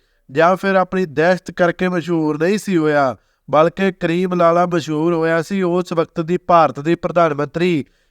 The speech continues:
ਇੰਦਰਾ ਗਾਂਧੀ ਦੇ ਨਾਮ ਨਾਲ ਨਾਮ ਜੁੜਨ ਕਾਰਨ।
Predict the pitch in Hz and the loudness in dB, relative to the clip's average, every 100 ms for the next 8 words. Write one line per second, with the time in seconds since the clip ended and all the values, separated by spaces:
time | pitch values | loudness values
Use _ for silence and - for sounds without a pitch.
0 | - 180 175 185 180 170 170 196 208 196 | -6 -4 0 2 2 4 2 2 -2 -2
1 | 196 165 156 160 165 165 156 151 151 143 | 0 4 2 4 2 2 2 0 0 -2
2 | 147 139 123 143 143 135 127 | -4 -4 -4 0 0 0 -4